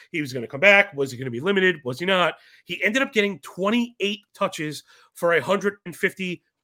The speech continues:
combined yards and two touchdowns. So the f-, real question for this game is McCaffrey at eight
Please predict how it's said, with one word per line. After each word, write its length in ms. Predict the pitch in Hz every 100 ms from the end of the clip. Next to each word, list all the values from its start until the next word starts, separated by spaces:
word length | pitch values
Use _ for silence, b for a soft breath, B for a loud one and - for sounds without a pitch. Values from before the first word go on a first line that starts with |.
| _ _ -
combined 440 | 143 165 170 160
yards 380 | 202 202 190 -
and 160 | 160 147
two 320 | - 170 160 b b
touchdowns. 600 | - 180 - 104 92 90 - b b
So 580 | - - 180 147 139 127 _ -
the 200 | 135 156
f-, 220 | 131 - 156
real 300 | 175 240 247
question 680 | - 190 - 175 156 143 b _
for 140 | 175
this 160 | 180 160
game 260 | 175 170 147
is 400 | 147 135 131 127 b b -
McCaffrey 640 | 156 - - 208 214 233 196
at 140 | 190 -
eight 200 | 180